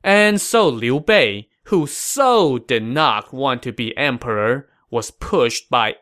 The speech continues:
everyone around him into oh so reluctantly becoming emperor. He named his son Liu Chan, A K A the former infant that the general Zhao Yun rescued from the midst of Cao Cao's army, as his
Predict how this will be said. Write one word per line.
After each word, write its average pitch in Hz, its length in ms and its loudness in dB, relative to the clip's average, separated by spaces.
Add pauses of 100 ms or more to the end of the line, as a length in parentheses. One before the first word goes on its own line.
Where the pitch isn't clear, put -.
everyone 120 560 -2
around 127 400 0
him 117 260 -4
into 117 460 -6 (240)
oh 202 280 4
so 151 300 0
reluctantly 117 1040 -4
becoming 117 600 -6
emperor. 113 720 -4 (420)
He 180 160 -4
named 147 340 0
his 123 140 -8
son 117 500 -2
Liu 107 220 -6
Chan, 110 540 -4 (220)
A 127 160 -2
K 131 240 -2
A 135 180 0
the 127 160 -4
former 135 520 -2
infant 110 560 -4
that 110 180 -4
the 113 100 -4
general 117 480 -4
Zhao 131 360 -2
Yun 110 320 -4 (220)
rescued 135 580 -6
from 107 200 -8
the 101 80 -8
midst 127 420 -4
of 101 120 -18
Cao 107 300 -6
Cao's 117 240 -4
army, 131 640 -4 (320)
as 101 320 -6
his 110 200 -10